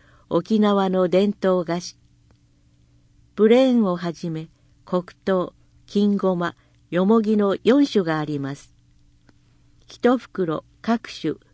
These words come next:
二個入り五百円。インターネットでも販売しています。インターネットは、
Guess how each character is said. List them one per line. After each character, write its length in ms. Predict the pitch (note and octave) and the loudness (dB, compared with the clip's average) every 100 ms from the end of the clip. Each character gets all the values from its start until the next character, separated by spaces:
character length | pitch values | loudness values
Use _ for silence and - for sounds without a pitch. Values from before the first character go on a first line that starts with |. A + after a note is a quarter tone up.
| - | -10
二 140 | E3+ | -10
個 240 | - G#3+ G#3 | -2 0 2
入 100 | G3 | 2
り 200 | F#3+ - | -2 -4
五 140 | E3 F3+ | -6 -2
百 340 | A3 - G3 | -2 -2 -4
円。 260 | E3 C#3 - _ _ _ _ _ _ _ _ _ - | -4 -6 -14 _ _ _ _ _ _ _ _ _ 0
イ 160 | C4 | 2
ン 40 | C#4 | 2
タ 260 | B3 B3 | 0 2
ー 20 | |
ネ 140 | A#3+ B3 | 2 0
ッ 40 | |
ト 220 | - F#3 | 0 -2
で 100 | E3 | 0
も 140 | D#3 D3 | 0 -2
販 280 | F#3 G3 F3 | -2 -2 -2
売 220 | F3 F3+ | -4 -4
し 120 | - | -6
て 120 | E3 | -4
い 140 | E3 D#3+ | -4 -4
ま 160 | D3+ | -10
す。 240 | D#3 - _ _ _ _ _ _ _ _ _ _ _ _ _ _ | -12 -18 _ _ _ _ _ _ _ _ _ _ _ _ _ _
イ 160 | G#3+ B3+ | 2 2
ン 80 | A#3+ | 2
タ 240 | A#3 A3+ | 0 2
ー 40 | |
ネ 120 | A3 A3+ | 2 2
ッ 60 | - | -2
ト 140 | F3+ D#3 | -8 -6
は、 160 | D3 | -8